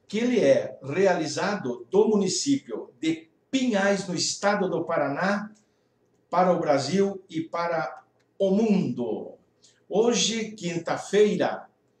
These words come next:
dia seis de março de dois mil e vinte, são exatamente dezenove horas e trinta e seis minutos. E na pauta de hoje, deixa eu ver aqui, nós vamos falar sobre os ataques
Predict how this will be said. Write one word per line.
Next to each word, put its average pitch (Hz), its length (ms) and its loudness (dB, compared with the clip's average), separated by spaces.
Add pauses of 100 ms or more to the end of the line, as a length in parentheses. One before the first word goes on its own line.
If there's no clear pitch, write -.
(320)
dia 165 280 0
seis 220 460 0
de 185 100 2
março 190 840 -2
de 160 120 -2
dois 190 300 0
mil 190 160 -4
e 185 60 -4
vinte, 143 260 -6
são 202 300 0
exatamente 190 800 -4
dezenove 170 600 -4
horas 190 560 -2
e 156 120 -6
trinta 185 680 -4
e 160 80 -10
seis 180 380 -6
minutos. 160 760 -6 (540)
E 254 100 -2
na 247 220 0
pauta 143 420 2
de 131 120 -2
hoje, 190 640 2
deixa 123 300 -6
eu 107 100 -12
ver 107 160 -12
aqui, 196 580 -2 (1400)
nós 180 160 2
vamos 233 240 2
falar 185 300 2
sobre 190 300 0
os 180 120 0
ataques - 600 -4